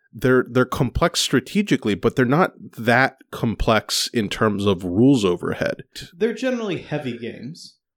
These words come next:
Speaker 1: I'd say
Speaker 2: But they're
Speaker 1: medium
Speaker 2: not,
Speaker 1: heavy.
Speaker 2: but they're not heavier than other things you've played.
Speaker 1: They're not heavier than a Lacerda game. I'd say they're lighter than most Lacerda games. Like, I had a harder time learning Lisboa than I did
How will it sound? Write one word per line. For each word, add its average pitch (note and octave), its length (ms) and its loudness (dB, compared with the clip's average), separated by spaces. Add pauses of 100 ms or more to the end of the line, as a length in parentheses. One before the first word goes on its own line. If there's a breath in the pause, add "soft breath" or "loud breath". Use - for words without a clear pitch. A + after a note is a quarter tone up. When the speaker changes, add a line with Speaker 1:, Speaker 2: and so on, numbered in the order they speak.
Speaker 1:
I'd G#3+ 140 0
say A#3+ 140 2
Speaker 2:
But B2 160 2
they're C3+ 100 4
Speaker 1:
medium E3 220 4
Speaker 2:
not, G#2+ 80 -4
Speaker 1:
heavy. F#2+ 260 2
Speaker 2:
but - 140 -2
they're F3 80 -2
not F3 240 -4
heavier C#3 480 -2
than A#2+ 280 -6
other B2 200 -6
things G#2 320 -10
you've - 180 -18
played. - 380 -20 (240)
Speaker 1:
They're D#3+ 160 4
not C3+ 100 2
heavier A2+ 360 2
than F#2+ 340 -2 (340)
a A#2+ 80 2
Lacerda B2 500 2
game. F#2+ 300 -8 (640)
I'd G#2 160 -2
say A#2+ 140 2
they're F#2+ 160 2
lighter A#2+ 340 4
than F2 160 -8
most E2+ 260 -8
Lacerda - 400 -2
games. - 440 -8 (340)
Like, A2+ 160 0
I C#3 140 4
had G3 100 6
a C3+ 80 4
harder C#3 320 2
time B2 420 2
learning G#2+ 320 4
Lisboa G2+ 640 2
than G2 140 0
I F#2+ 120 0
did F#2 440 0